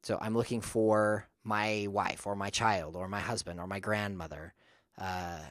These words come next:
in all of those cases, that's the thing that is looked for, and it's a person. So if it's somebody concrete, I'm gonna use the personal a, "Busco a mi abuela." But if it's not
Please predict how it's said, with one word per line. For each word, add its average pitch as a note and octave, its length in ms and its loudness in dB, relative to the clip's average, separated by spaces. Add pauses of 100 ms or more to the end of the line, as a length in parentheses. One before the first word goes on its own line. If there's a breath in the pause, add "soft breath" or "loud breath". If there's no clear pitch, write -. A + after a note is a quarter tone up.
in G2+ 160 -6
all C3+ 320 6
of B2 80 -2
those G#2+ 200 0
cases, G2+ 720 -4
that's - 280 -2
the A2 100 -4
thing A#2 300 -2
that G2+ 120 -2
is F#2 140 -6
looked A#2 280 -2
for, F2+ 300 -4
and G#2 160 -6
it's F#2+ 120 -6
a - 40 -10
person. F2+ 540 -2 (480 loud breath)
So - 140 0
if G#2+ 100 2
it's G2+ 140 0
somebody G#2 280 2
concrete, A2+ 640 0
I'm G#2 100 -6
gonna G2 100 -4
use F#2+ 160 -4
the F2+ 80 -8
personal F#2 380 -6
a, E2 180 -8
"Busco A2 440 0
a G2+ 140 -2
mi F#2+ 160 -6
abuela." F2 520 -6 (680 loud breath)
But A#2 180 4
if A2+ 120 0
it's - 120 -2
not B2 600 4